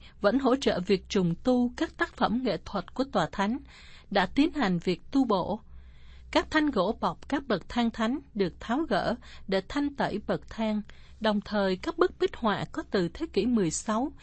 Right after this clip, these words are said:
do Đức Giáo hoàng Sixto thứ năm ra lệnh thi hành trên một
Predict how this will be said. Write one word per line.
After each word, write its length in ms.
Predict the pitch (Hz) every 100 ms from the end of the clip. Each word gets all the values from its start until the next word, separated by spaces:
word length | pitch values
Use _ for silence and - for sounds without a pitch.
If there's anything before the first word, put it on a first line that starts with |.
| - -
do 160 | 240 254
Đức 120 | 330 330
Giáo 120 | 330
hoàng 220 | 247 180
Sixto 420 | 160 - - - 226 220
thứ 120 | - 320
năm 300 | 277 240 220
ra 180 | 247 247
lệnh 260 | 214 -
thi 200 | - 254
hành 280 | 214 190 160 - - - -
trên 160 | 302
một 100 | 302